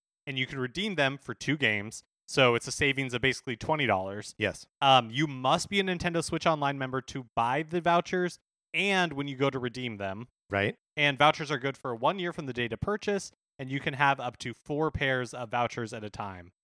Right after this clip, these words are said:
Speaker 1: So eight total voucher, theoretically.
Speaker 2: Right. So, uh, when, w-, but when you say pair of vouchers, that's just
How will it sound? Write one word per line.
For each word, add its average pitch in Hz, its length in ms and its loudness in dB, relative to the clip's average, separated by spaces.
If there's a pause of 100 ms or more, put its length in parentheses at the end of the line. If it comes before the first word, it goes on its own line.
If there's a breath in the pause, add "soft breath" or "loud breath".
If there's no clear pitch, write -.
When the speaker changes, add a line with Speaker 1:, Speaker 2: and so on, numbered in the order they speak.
(280)
Speaker 1:
So 113 200 -6
eight 120 200 -6
total 107 240 -2
voucher, 98 500 -6 (200)
theoretically. 98 640 -12 (120)
Speaker 2:
Right. 104 360 0 (360)
So, 147 340 0
uh, 143 80 -2
when, 143 220 -2
w-, 139 240 -2
but 123 280 -2
when 123 120 -4
you 117 60 -4
say 117 180 -2
pair 135 280 -6
of 110 100 -6
vouchers, 107 400 0
that's 104 180 -6
just - 220 -12